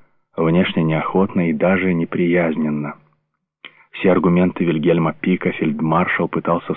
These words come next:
сразу же опровергнуть одним заявлением. "Я солдат, воспитан в понятиях солдатской чести и, если не могу сдержаться вместе со своими братьями,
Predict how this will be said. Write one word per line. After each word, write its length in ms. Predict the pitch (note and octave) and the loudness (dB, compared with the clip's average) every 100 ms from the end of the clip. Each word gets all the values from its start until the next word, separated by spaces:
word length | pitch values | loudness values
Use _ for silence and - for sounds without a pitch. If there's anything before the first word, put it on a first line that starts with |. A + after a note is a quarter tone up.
| - | -8
сразу 400 | D#2+ E2+ G2+ F#2+ | -2 2 2 2
же 100 | F2+ | 0
опровергнуть 840 | E2 E2 D#2 F2 F#2+ F#2+ F2+ - - - - | 0 -2 2 2 2 2 0 -6 -20 -20 -8
одним 320 | E2+ E2 E2+ | -4 0 0
заявлением. 680 | E2 E2+ E2 D#2+ D#2 D2 D2 - _ _ _ _ _ _ _ _ | 0 0 0 0 0 -4 -8 -16 _ _ _ _ _ _ _ _
"Я 260 | E2+ E2+ G2 - | 0 0 0 -2
солдат, 480 | F#2+ F2+ F#2 F2+ - - - _ _ _ _ _ _ _ _ _ - | -2 0 0 0 -4 -14 -14 _ _ _ _ _ _ _ _ _ -2
воспитан 460 | E2 - B2+ - | -2 2 0 2
в 80 | A#2+ | -2
понятиях 480 | - F#2 G2 - F2+ | 0 2 2 0 -4
солдатской 540 | F2 E2 F2 - - | -2 0 0 -2 -6
чести 480 | D#2 - G2+ G#2+ - | -4 2 2 2 -4
и, 560 | - G#2 G2 G2 F2+ - - | -4 0 0 0 -2 -4 -6
если 400 | F2+ G2+ - F2 | -2 -2 -2 -2
не 120 | E2+ | 0
могу 320 | E2+ E2+ C3 | 0 2 2
сдержаться 640 | A2 F2 D#2+ E2 D#2 - | 2 2 0 0 -2 -4
вместе 320 | E2 D#2+ D#2+ - | -4 -4 -4 -8
со 140 | - | -10
своими 340 | - E2 D#2+ | -6 -4 -2
братьями, 760 | D#2 D2 E2 E2+ - E2+ D2+ D2 | -2 -2 0 0 -2 -4 -4 -6